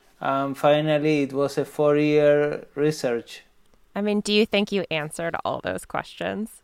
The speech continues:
Speaker 2: in the
Speaker 1: <laughs>
Speaker 2: end?
Speaker 1: No. No, no, no, no. I think I haven't because there was a lot of myths and there was a lot of lack of judiciary archive.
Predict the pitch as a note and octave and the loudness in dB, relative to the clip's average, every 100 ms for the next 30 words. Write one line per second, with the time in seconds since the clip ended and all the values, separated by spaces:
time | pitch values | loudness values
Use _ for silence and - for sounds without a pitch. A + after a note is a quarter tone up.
0 | _ G3 F#3 D#3+ D#3+ D3+ A3 F3+ C#3 C#3+ | _ -4 -2 0 0 0 -2 -4 -4 -4
1 | B2 - - G4+ - G#4+ - A4 - D#3+ | -6 -12 0 0 2 0 0 -8 -4 2
2 | E3+ E3 D#3+ D#3 D#3 D3+ C#3+ C#3+ - - | 4 4 4 4 4 4 2 -2 -10 -18
3 | - - C#3 D#3 D#3+ F3+ F3 - - _ | -20 -4 2 4 4 -2 -2 -6 -18 _
4 | - C3+ - C#3+ D3+ E3+ F3+ D3 C3 C#3+ | -4 -4 0 4 4 4 -2 -4 0 4
5 | D3 - _ _ _ - D3 D3+ D#3 D3 | 2 0 _ _ _ -2 2 4 4 2
6 | C#3+ C#3+ C#3+ - C3+ D3 E3+ E3+ - - | 0 2 0 -2 -4 -2 -2 -6 -18 -20
7 | _ _ _ _ _ - C#3 C#3 D3+ D#3 | _ _ _ _ _ -6 -2 0 4 4
8 | D#3 D3 D3+ D3 D3 - C#3+ C#3+ D3+ - | 2 2 2 2 0 0 2 4 2 -4
9 | - - - C3+ B2+ B2 A#2 - - _ | -16 -8 -4 -2 -2 -6 -10 -18 -20 _
10 | D3+ D3+ D3+ - D3+ C#3+ D3 C#3+ C#3+ D#3 | 2 2 2 2 2 4 4 6 6 4
11 | D#3 D3+ D#3 E3 - | 4 6 6 2 -6